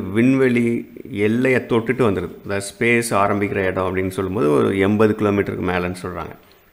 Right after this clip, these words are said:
So அந்த அளவுக்கு இவங்க போயிட்டு அப்படி திரும்பி வரும்போது அங்க கிராவிட்டி இல்லாத மாதிரி ஒரு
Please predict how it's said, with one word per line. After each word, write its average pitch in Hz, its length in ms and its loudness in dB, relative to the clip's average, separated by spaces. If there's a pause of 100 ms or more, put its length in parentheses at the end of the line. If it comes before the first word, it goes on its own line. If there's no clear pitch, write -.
(360)
So - 120 -4
அந்த 101 260 0
அளவுக்கு 110 380 2
இவங்க 104 240 4 (120)
போயிட்டு 101 400 0 (440)
அப்படி - 240 -8
திரும்பி 135 380 2
வரும்போது 107 580 4
அங்க 95 220 2
கிராவிட்டி 101 500 0
இல்லாத 98 340 2
மாதிரி 92 300 0
ஒரு 87 120 -4